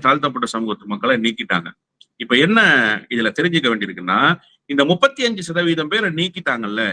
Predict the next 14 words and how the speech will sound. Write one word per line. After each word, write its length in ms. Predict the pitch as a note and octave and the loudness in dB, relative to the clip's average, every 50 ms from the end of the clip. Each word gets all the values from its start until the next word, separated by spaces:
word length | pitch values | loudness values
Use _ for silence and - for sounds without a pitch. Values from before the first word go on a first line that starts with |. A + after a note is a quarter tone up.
| E2+ - _ _ D#3 | -6 -10 _ _ -4
இந்த 120 | F3 E3+ D3+ D#3 | -2 -2 0 -2
முப்பத்தி 300 | F#3 F#3 C#4 C#4+ - D4 C#4 | 0 0 0 0 2 0 0
அஞ்சு 140 | B3 G3+ F3+ F#3+ | 0 0 0 2
சதவீதம் 400 | F3+ F#3 F#3 F3 E3 E3 D#3 E3+ | 2 4 4 4 4 2 4 4
பேரை 160 | G#3 A3+ G3+ E3+ D#3+ F3 | 4 4 6 4 4 4
ஏன்டா 260 | A3 A#3+ B3 A#3 G#3 F#3+ E3 D3+ | 4 4 4 4 4 4 4 2
நீக்குனீங்கன்னு 560 | D#3+ F#3 G3+ G3+ F#3 F3 E3+ D#3+ D#3+ E3+ E3 D3+ C#3 | 2 0 0 0 0 0 0 2 2 2 0 2 0
கேட்டா 180 | C#3+ C3 - C3 D3 | 0 2 2 2 4
நான் 160 | C3+ A#2+ A#2 | 4 2 4
விவரம் 260 | B2 C3+ D#3 E3 D#3 C#3+ | 4 4 2 2 2 2
சொல்ல 140 | B2 A2+ G#2+ G#2+ | 0 0 -2 -2
முடியாதுங்குது 580 | A2 A#2+ B2+ B2+ A#2 G#2 G#2+ A2+ G#2+ F#2+ E2+ _ - | -4 -2 0 0 0 0 -2 -4 -6 -10 -14 _ -6
தேர்தல் 260 | F#2+ F#2 F2 E2+ E2 D2 | -6 -6 -6 -6 -8 -8
ஆணையம். 220 | - - - _ | -10 -10 -16 _